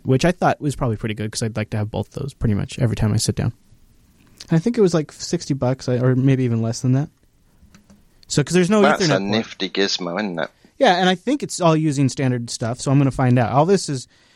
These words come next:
Speaker 1: I mean, I mean, I'm gonna try to do the full review. I'm gonna try to, you know, say these accessories work and don't work and stuff. Oh, yeah. Oh, yeah. Oh, yeah. Did you guys hear about this? <laughs> This is a great post from Linus over the weekend. Linux kernel development halted.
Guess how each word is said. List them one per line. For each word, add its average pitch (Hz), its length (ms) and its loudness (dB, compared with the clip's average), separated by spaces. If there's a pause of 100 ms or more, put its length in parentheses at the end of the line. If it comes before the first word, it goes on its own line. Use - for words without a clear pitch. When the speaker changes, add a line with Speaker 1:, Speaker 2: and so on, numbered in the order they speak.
(140)
Speaker 1:
I 156 40 0
mean, 185 120 4
I 190 80 0
mean, 190 100 4
I'm 185 140 0
gonna 226 180 -4
try 214 140 -2
to 180 60 0
do 170 100 2
the 156 80 2
full 165 240 0
review. 147 280 0
I'm 135 80 4
gonna 147 120 2
try 139 160 -2
to, 123 180 -4
you 147 100 0
know, 117 160 2
say 113 200 -4
these 120 160 0
accessories 113 460 -4
work 110 220 -4
and 107 100 0
don't 107 180 0
work 113 200 -8
and 135 120 -6
stuff. - 220 -10 (1000)
Oh, 175 120 -10
yeah. 190 260 -8 (380)
Oh, 175 100 -2
yeah. 190 220 0 (100)
Oh, 156 120 2
yeah. 175 200 2
Did 127 160 -10
you 151 60 -2
guys 151 160 0
hear 165 140 -4
about 160 240 0
this? 170 360 -2
<laughs> - 40 -20 (140)
This 165 380 -2
is 165 100 0
a 143 60 0
great 143 240 0
post 147 200 0
from 123 160 -2
Linus 120 340 0
over 113 200 -2
the 107 80 -2
weekend. 110 400 -2 (280)
Linux 170 360 0
kernel 165 300 0
development 139 500 0
halted. 139 480 -2